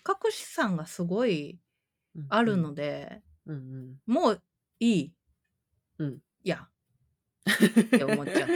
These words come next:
Speaker 1: た。
Speaker 2: まあ、一回、一回その資産だから、まあ、つ-、なんていうの、一回積み立てたら別に、それ、それを消費しながら生きていくこともできるからね。
Speaker 1: そうそうそう。
Speaker 2: うん。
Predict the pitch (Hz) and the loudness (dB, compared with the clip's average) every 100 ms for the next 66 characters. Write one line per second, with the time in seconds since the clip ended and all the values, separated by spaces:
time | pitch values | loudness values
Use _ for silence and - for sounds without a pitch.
0 | 359 - 175 202 160 175 180 226 220 226 | 0 2 4 4 2 -2 2 2 2 2
1 | 285 262 247 247 269 - 131 - - - | 2 2 -2 -4 -6 -6 -8 -10 -12 -6
2 | 143 - - - - - _ _ _ 160 | -4 -6 -12 -12 -10 -12 _ _ _ -8
3 | 147 - - - 247 247 226 233 240 - | -8 -8 -12 -4 -4 -2 -2 -2 -4 -6
4 | - - - _ _ - 143 127 120 - | -6 -8 -14 _ _ -12 -8 -8 -10 -14
5 | _ _ _ - - - 156 151 160 156 | _ _ _ -20 -20 -4 -4 0 2 4
6 | 151 147 - 196 175 170 - 160 - 120 | 2 0 -4 0 0 -2 -2 -2 -2 -4
7 | - 120 - 123 120 - - 123 - - | -6 -10 -8 -10 -8 -8 -6 -8 -10 -20
8 | - - _ _ - _ _ _ - 208 | -20 -20 _ _ -20 _ _ _ -12 -6
9 | 180 175 156 170 - - _ _ _ - | -6 -6 -10 -10 -16 -16 _ _ _ -14
10 | 156 | -14